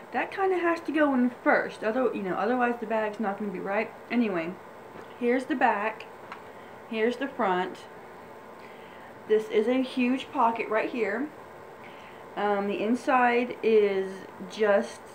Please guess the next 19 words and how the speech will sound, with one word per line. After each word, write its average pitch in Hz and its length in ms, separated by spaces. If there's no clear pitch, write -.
the 196 100
exact 196 360
same 240 160
as 240 100
the 254 120
outside, 185 520
just 214 260
sewn. 190 540
And 202 160
then 202 160
there's 202 460
a 185 360
matching 202 640
inner 262 260
pocket 202 380
to 226 80
the 202 160
outside 233 500
pocket. 190 500